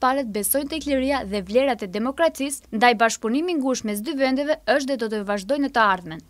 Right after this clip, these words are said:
Kryetarja e Kuvejtit, Lindita Nikola, theksoi se Shtetet e Bashkuara të Amerikës u bën garant të pavarësisë dhe shtetformimit për Shqipëri dhe për Kosovën. Ajo shpreh se me mbështetjen e Shteteve të Bashkuara të Amerikës,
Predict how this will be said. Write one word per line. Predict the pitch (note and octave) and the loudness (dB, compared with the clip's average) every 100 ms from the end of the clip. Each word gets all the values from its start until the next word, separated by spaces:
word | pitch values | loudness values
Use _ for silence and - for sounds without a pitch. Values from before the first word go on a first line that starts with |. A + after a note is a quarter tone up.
| _ | _
Kryetarja | B3+ A3+ C#4 E4+ | 2 4 6 6
e | G4 | 6
Kuvejtit, | G4 D4 C#4+ D4 C4+ | 2 2 2 0 -2
Lindita | A3+ A#3 D4 | -2 0 0
Nikola, | E4 - C4 C#4 C#4+ C#4 | 0 0 0 2 0 -4
theksoi | A3 G#3+ D4+ D4 | -6 -4 -4 -4
se | A#3 | -6
Shtetet | - B3+ C#4 | -4 -4 -4
e | C4+ | -2
Bashkuara | D4 - C4 A3 | -2 -2 0 0
të | G3 A#3+ | 2 0
Amerikës | C#4+ C4 B3 C#4 C4+ - | 0 0 -2 -4 -8 -6
u | A3 | -4
bën | F3+ D4+ D#4 | 0 2 4
garant | C#4 B3+ C4+ | 4 2 0
të | B3+ | 0
pavarësisë | G#3+ G#3 G#3 - B3 - | 0 2 0 -6 -12 -6
dhe | G#3 - | -4 -2
shtetformimit | D#4+ D4+ F#4 D4 C#4 D4 | -2 0 0 2 0 -2
për | B3+ A#3 | -2 -2
Shqipëri | A#3+ G#3+ D4 D4 | -2 -4 -4 -2
dhe | |
për | B3 A#3+ A#3+ | -2 -2 -2
Kosovën. | A#3+ G#3 E3+ D#3 - _ - | 0 0 -2 -8 -20 _ -2
Ajo | A3 B3 E4+ | 4 4 2
shpreh | - C#4+ D4 | 2 4 4
se | C#4 | 0
me | A3+ | -2
mbështetjen | G#3 G#3 - C#4+ D4+ | -2 -4 -4 -2 -2
e | C4+ | -2
Shteteve | C#4 C4+ C4+ A#3 | -2 -4 -4 -4
të | G#3 | -4
Bashkuara | G#3+ - C4 G#3+ | -6 -2 2 2
të | G#3+ A#3 | 0 -2
Amerikës, | C#4 A#3 A3+ B3+ | 0 -2 -2 -6